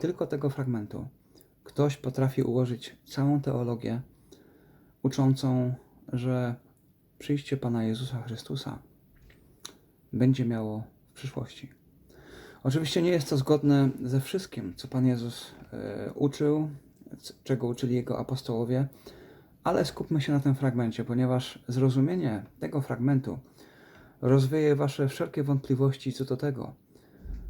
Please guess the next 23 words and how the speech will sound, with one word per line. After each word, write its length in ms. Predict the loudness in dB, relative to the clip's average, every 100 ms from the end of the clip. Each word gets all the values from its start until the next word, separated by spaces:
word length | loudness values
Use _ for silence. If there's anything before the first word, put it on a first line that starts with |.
| -10 -4
że 300 | 2 4 4
Pan 240 | 2 4
Jezus 320 | 4 2 -2
Chrystus 640 | -2 -2 2 0 0 -8 -18 _ -20 _ _ 2
nie 160 | 6 6
mówił 520 | 6 2 -2 -2 -8 -16 _ _ _ 0
o 120 | 0
czymś, 360 | 4 4 4 2
co 120 | -2
będzie 300 | 0 0 0
miało 440 | 0 0 -2 -4 -8 _ _ -10
tysiące 460 | -2 0 0 0
lat 180 | -4 -6
później, 540 | -6 -6 -4 -4 -4 -10 _ _ _ _ _ -20 _ _ _ -10
e, 520 | -6 -2 -2 -4 -6 -8 -14 -20 -20 -20 _
tysiące 420 | 0 2 2 2
lat 260 | -2 -4 -8 -8
po 200 | -6 -6
prze-, 240 | -10 -14 -12
Jego 500 | -4 -2 0 -2 -2 -6 _ _
chodzeniu 420 | -2 -2 -2 -4
po 120 | -6
ziemi. 340 | -6 -6 -6